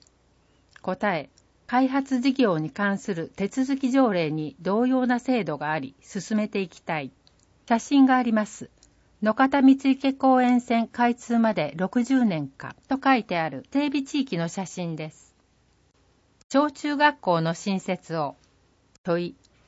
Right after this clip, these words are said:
赤池小学校などで子どもたちが増えている。学校の適正規模をどう考えているか。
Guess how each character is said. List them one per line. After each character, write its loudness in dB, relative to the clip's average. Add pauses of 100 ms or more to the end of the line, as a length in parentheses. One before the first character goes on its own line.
(200)
赤 2
池 0
小 2
学 0
校 -2
な -2
ど -8
で -10 (140)
子 -4
ど 4
も 4
た -2
ち -12
が -2
増 -6
え -2
て -4
い -4
る。 -12 (600)
学 -2
校 2
の 2
適 -10
正 2
規 -4
模 0
を -8
ど 2
う 0
考 -2
え -4
て -10
い -8
る -10
か。 -12